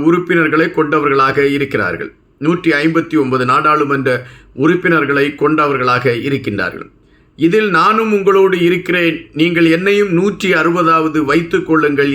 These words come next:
என்று வைத்தியர் அர்ஜுனா அவர்கள் ஆதரவு கேட்காமலே ஆதரவை கொடுத்தார். அவர்கள் அந்த ஆதரவை பெரிதாக நினைக்கவில்லை. உடனடியாக வெளியேறிவிட்டு அவர்களை விமர்சிக்க ஆரம்பித்தார். தற்பொழுது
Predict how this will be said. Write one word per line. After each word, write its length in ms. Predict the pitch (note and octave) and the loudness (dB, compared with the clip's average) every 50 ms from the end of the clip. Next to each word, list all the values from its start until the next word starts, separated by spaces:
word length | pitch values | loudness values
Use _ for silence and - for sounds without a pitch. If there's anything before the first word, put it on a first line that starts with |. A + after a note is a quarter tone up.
| C#3+ | -2
என்று 180 | C#3 C3+ C3+ C#3 C3+ C#3 | -2 -2 -2 -2 0 2
வைத்தியர் 400 | D3+ E3+ E3 D3+ D#3 D#3 C#3 C3+ | 0 0 2 2 0 2 2 0
அர்ஜுனா 340 | C3+ C3+ C3 D3 C3+ B2 A2 - - - - - - - - - - - - - D3+ | -2 -2 -2 -2 -2 -2 -2 -4 -6 -12 -20 -20 -20 -20 -20 -20 -20 -12 -6 -4 0
அவர்கள் 380 | E3+ G3+ G#3 G#3 G#3 A3+ A3 G#3 - C#3 D3+ E3 | 2 2 2 4 4 2 2 2 2 2 0 2
ஆதரவு 420 | G3 F#3 G#3+ G#3+ G#3+ G3+ G3 F#3+ E3 - | 2 2 2 2 2 2 0 -2 -4 -2
கேட்காமலே 640 | F#3 F3+ E3 - - E3 D#3+ D#3 D3+ C#3+ D3 E3 F3 D#3+ - - C3+ D3+ | -2 -2 -2 0 0 0 2 2 0 0 0 0 0 0 -2 -2 0 0
ஆதரவை 440 | E3 D#3+ D#3+ D#3 D3+ C#3+ C#3+ D3 D3+ | 2 2 2 2 0 0 -2 -4 -6
கொடுத்தார். 580 | D3 - A#2+ A#2+ B2+ A#2+ - - G#2 F#2+ - - - _ _ _ _ _ _ - | -6 -6 -6 -4 -4 -4 -4 -4 -4 -4 -4 -8 -14 _ _ _ _ _ _ -8
அவர்கள் 380 | - D3 D#3 F#3 G3 F#3+ G3+ G3+ F#3+ | -4 -2 0 0 2 2 2 2 2
அந்த 140 | F#3 E3 D3+ D3+ E3 | 2 2 2 2 2
ஆதரவை 360 | F#3 F#3+ G3 F#3+ F3+ E3 E3+ E3 E3+ E3+ | 2 0 0 0 2 2 2 2 2 2
பெரிதாக 480 | D#3+ D#3+ E3 F#3 F3 F3 E3+ E3 D#3+ D#3 C#3+ | 0 0 0 0 0 2 2 2 2 0 0
நினைக்கவில்லை. 580 | C#3 C#3 D3 D#3 D3+ - D#3+ D3 C#3 C3 C#3 D#3 E3+ E3 - | 0 0 -2 -2 -2 0 -2 0 0 0 0 -2 -2 0 0
உடனடியாக 600 | D3+ D#3 D#3+ E3 D#3 D#3+ D#3 D3+ D3+ D3+ D#3+ C#3+ | 0 0 2 2 2 2 2 2 2 0 0 0
வெளியேறிவிட்டு 680 | C3+ C#3 D3 D#3+ D#3+ D#3+ D3+ C#3 C3+ B2+ C3 B2 - F#3 E3+ D3+ | 0 0 2 4 2 2 2 0 -4 -6 -6 -4 -2 -2 0 0
அவர்களை 340 | C3 C3 C#3 C3+ C3 C#3 C3+ C#3 | 0 0 0 0 0 0 0 -2
விமர்சிக்க 680 | B2+ C3 C3 C#3+ D#3 D3+ D3+ - C3+ A2 - - B2 A#2 - - B2+ | -2 -2 -2 -2 -2 -2 -4 -8 -12 -10 -6 -4 -2 -2 0 0 0
ஆரம்பித்தார். 560 | C3 B2 A#2 A2 G#2+ G#2+ G#2 - G#2 F2+ - - _ _ _ _ _ _ _ _ _ _ - | 0 0 0 -2 -4 -6 -6 -6 -10 -12 -12 -14 _ _ _ _ _ _ _ _ _ _ -2
தற்பொழுது 500 | D#3 E3+ F3 - A3 A3+ A3+ G#3+ G3+ G#3+ | -2 -2 0 2 2 2 2 2 2 2